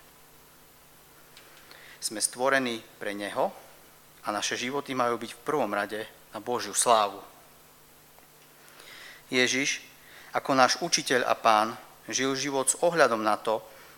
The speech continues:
aby oslávil Boha. My sme povolaní žiť naše životy tak, aby sme verne nasledovali jeho príklad.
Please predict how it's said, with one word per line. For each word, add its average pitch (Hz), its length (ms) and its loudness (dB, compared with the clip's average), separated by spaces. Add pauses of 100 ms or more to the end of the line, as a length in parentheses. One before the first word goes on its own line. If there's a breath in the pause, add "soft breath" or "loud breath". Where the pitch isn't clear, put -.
(160 loud breath)
aby 113 200 -8
oslávil 117 480 0
Boha. 98 320 -2 (1800 loud breath)
My 117 80 -4
sme - 160 -2
povolaní 127 560 4
žiť 123 240 -2
naše 120 240 2
životy 113 400 -4
tak, - 400 2 (160)
aby 101 160 -10
sme 98 240 -2
verne 135 320 2
nasledovali 117 640 2 (320)
jeho 107 160 -2
príklad. 95 480 -8